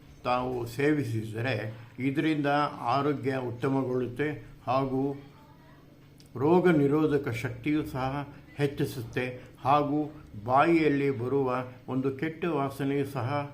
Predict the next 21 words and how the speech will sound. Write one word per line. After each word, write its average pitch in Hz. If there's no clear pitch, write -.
ಹೋಗುತ್ತೆ. 127
ನೋಡಿ, 117
ಈ 131
ತುಳಸಿ 165
ಗಿಡ 139
ಎಷ್ಟು 208
ನಾವು 143
ವಿಷ್ಣು 127
ಪ್ರಿಯವಾದ 139
ಈ 123
ತುಳಸಿ 123
ಗಿಡವನ್ನು 127
ಪೂಜಿಸುತ್ತೇವೆ 139
ಹಾಗೂ 135
ಇದು 135
ನಮ್ಮ 127
ಒಂದು 131
ಶರೀರಕ್ಕೂ 139
ಸಹ 123
ಉತ್ತಮವಾದ 143
ಒಂದು 139